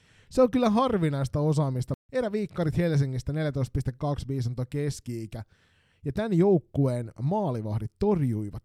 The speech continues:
eniten torjuntoja karsintasarjoissa. Ja sä voit, Julius, käydä katsomassa sen torjuntamäärän. Se ei ole kaunista luettavaa. Sitä oli nimittäin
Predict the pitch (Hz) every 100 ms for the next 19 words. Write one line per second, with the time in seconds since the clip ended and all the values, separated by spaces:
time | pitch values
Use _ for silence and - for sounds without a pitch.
0 | - 202 226 151 113 104 - 127 120 107
1 | 104 92 85 90 - - - _ _ 143
2 | 135 117 110 107 117 110 101 95 - 110
3 | - _ _ 101 - 117 131 143 160 160
4 | 151 160 156 - 190 - 135 107 - 110
5 | 117 147 143 110 113 113 110 117 170 180
6 | 175 - 214 180 123 - 104 104 98 -
7 | 98 98 87 - - 175 135 123 110 101
8 | - 85